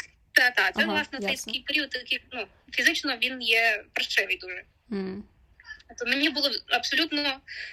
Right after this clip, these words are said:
Speaker 1: все одно на все навколо, я лес-, лежала, ледве дихала, і от буквально тиждень, що мені стало легше, що я відкрила очі,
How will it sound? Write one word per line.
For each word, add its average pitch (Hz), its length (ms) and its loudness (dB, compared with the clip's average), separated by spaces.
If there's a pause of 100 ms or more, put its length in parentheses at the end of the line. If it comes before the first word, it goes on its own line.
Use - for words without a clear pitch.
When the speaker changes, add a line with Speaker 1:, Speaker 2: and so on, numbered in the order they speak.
(200)
Speaker 1:
все - 200 0
одно 294 220 4
на 285 80 4
все 269 160 -2
навколо, 269 320 0
я 262 240 4
лес-, 240 280 -10
лежала, 269 300 -2
ледве 240 260 -2
дихала, 262 420 -2
і - 160 0
от - 120 -4 (220)
буквально 254 580 4
тиждень, 339 360 4
що 269 160 -2
мені 262 180 0
стало 240 260 0
легше, 247 360 2
що - 140 0
я 247 140 6
відкрила 247 460 0
очі, 330 420 -2